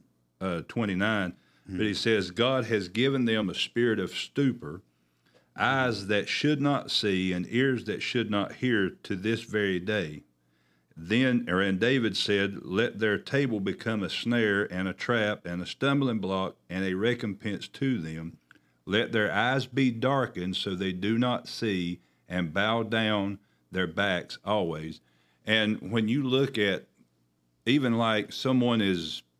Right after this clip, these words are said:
Speaker 1: intelligent, and most people watching tonight, you, you're familiar with the name Ben Shapiro.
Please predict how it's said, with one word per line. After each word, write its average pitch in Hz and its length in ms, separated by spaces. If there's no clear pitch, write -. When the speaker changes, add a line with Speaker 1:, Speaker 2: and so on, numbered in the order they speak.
Speaker 1:
intelligent, 98 840
and 92 260
most 107 320
people 98 480
watching 107 440
tonight, 95 420
you, 98 300
you're 101 180
familiar 104 480
with 90 180
the 87 80
name 98 360
Ben 98 200
Shapiro. 82 640